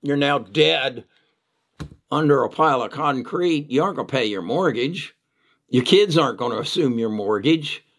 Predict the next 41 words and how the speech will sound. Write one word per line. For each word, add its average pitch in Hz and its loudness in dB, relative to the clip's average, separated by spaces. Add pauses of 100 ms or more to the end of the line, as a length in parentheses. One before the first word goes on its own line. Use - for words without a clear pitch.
(340)
No 180 6
one's 147 2
gonna 123 0
assume 131 0
your 123 2
mortgage. 151 2
So 160 2 (140)
the 135 0
bank's 185 2
gonna 147 2
eat 156 0
that 92 -4
one. 76 -12 (1160)
Now, 180 2
as 123 0 (380)
you've 151 2
got 143 2
a, 95 -2 (320)
you, 147 2
you 175 0
just 147 0
bought 139 0
a, 107 -4 (200)
a, 110 -4
a 131 -4
one 131 0
five 143 0
years 160 2
ago 120 0
and 123 0
you 151 2
got 156 2
a 123 -6
thirty-year 139 -2
mortgage 143 -4
on 117 -6
it 127 -10
and 139 0
you're 147 -2
on 131 -4
the, 113 -8